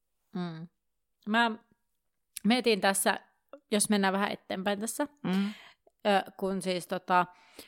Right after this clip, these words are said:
Speaker 1: tosiaan täälläkin sanotaan, että hän luotti sen Bellatrixia tämän mieheen, että hän ei varmaan kertonut hiirinyrkistä, että se on siis hiirinyrkki, se
Speaker 2: Mm.
Speaker 1: esine, minkä hän on tallettanut sinne,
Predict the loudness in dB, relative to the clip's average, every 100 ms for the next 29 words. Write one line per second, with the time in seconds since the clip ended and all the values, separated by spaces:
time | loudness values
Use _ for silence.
0 | _ -2 2 4 4 4 0 _ _ _
1 | 2 4 4 2 -2 -4 -4 -6 -6 -6
2 | -6 -10 -10 -6 -4 -4 -6 -12 -14 -8
3 | -4 -2 0 2 2 2 0 -2 -2 0
4 | 2 2 2 0 2 2 2 -2 -2 2
5 | 2 2 -2 -4 -6 -10 -8 -8 -4 -4
6 | -4 -8 -10 -6 -4 -4 -4 -6 -4 -2
7 | -2 -4 -8 -10 -12 -10 -10 0 2 2
8 | 2 -2 -2 -4 -4